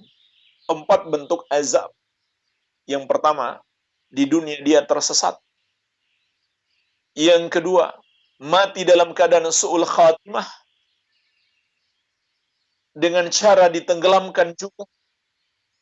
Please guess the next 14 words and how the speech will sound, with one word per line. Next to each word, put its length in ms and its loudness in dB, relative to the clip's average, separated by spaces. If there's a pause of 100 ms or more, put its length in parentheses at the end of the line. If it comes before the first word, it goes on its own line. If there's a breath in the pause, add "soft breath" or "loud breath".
(260)
Kemudian 640 -2
azab 400 -2
kubur. 400 -4 (800)
Yang 240 -4
ketiga, 400 -6 (480)
yang 240 -2
keempat, 480 0
azab 480 -4
akhir. 320 -10 (1800)
Oleh 160 2
karena 240 2
itu, 80 -2
jemaah 240 -2
sekalian, 400 -2